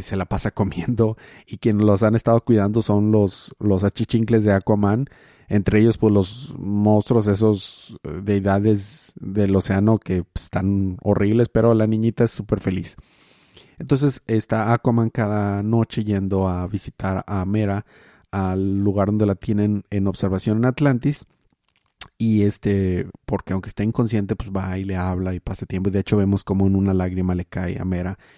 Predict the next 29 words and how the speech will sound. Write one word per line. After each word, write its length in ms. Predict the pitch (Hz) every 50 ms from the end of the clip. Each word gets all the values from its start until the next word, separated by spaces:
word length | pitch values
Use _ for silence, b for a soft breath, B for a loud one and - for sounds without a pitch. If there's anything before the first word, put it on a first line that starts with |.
| b
en 140 | - - 101
una 80 | 98 98
de 60 | 98
esas 180 | 92 101 101 - -
escenas, 260 | 110 107 110 135 - B B B B B B B -
y 80 | 127
en 80 | 120 127
eso 180 | 127 - 139
Volko 380 | 120 113 113 113 110 - - 110
va 240 | 110 104 98 98 95
y 140 | - 123 117
le 120 | 113 113
habla 340 | 107 101 98 92 95 95 92
y 40 | 95
le 160 | 101 98 104
dice 440 | 113 139 135 117 - - 95 104 b b b b b b b b b b b
acerca 400 | - - 92 - 95 90 - -
del 80 | 101 98
mensaje 340 | 95 95 90 - 98 95 -
que 120 | - - 98
recibió 320 | 95 95 98 95 95 98
de 80 | 107 113
Mera, 380 | 135 147 127 113 127 131 - _
y 140 | - 107 104
el, 160 | 98 95 95 -
el 180 | 104 101 95 92
mensaje 400 | 98 95 - - 98 - - 104
era 160 | 98 95 95
que 260 | - - 95 92 87